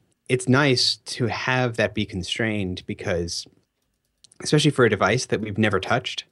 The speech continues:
that we've never seen beyond, you know, pictures and in a keynote, it's in, it's, I remember when I first developed, uh, apps for the iPad, which we were able to do in kind of the same way, where we had developer tools before we'd ever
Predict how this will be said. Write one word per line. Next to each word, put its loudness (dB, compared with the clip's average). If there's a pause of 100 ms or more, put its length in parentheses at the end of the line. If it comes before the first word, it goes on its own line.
(140)
that -2
we've 0
never 2
seen 0 (300)
beyond, 0 (200)
you -2
know, -6
pictures -2
and -6
in -4
a -4
keynote, 2 (540)
it's -2
in, 4 (240)
it's, -8 (400)
I 2
remember 6
when 4
I 2
first 0
developed, -4 (140)
uh, -10
apps -2
for -12
the -4
iPad, -4
which -10
we 2
were 2
able 2
to -6
do 0
in -2
kind -4
of -2
the -6
same -4
way, 2
where -6
we 0
had 4
developer 2
tools -4
before 0
we'd 2
ever 0